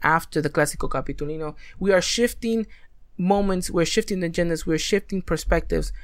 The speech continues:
into the feminine side of things. América is going up against Chivas in the first ever Clásico Nacional in league play for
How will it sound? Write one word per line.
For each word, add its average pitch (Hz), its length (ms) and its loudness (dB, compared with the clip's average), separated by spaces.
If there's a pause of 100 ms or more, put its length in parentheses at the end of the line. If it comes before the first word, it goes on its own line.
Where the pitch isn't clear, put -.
(380)
into 190 500 -2 (320)
the 160 100 -4
feminine 175 460 0
side 156 300 4
of 151 80 0
things. 151 400 -4 (720)
América 208 600 2
is 170 140 0
going 196 240 -2
up 185 140 -4
against 175 320 -4
Chivas 175 360 2
in 175 140 -2
the 170 140 2
first - 640 2 (120)
ever 139 440 2 (400)
Clásico 202 600 2
Nacional 156 680 -2
in 151 260 -4
league 160 300 -2
play 139 420 -2 (320)
for 156 640 -2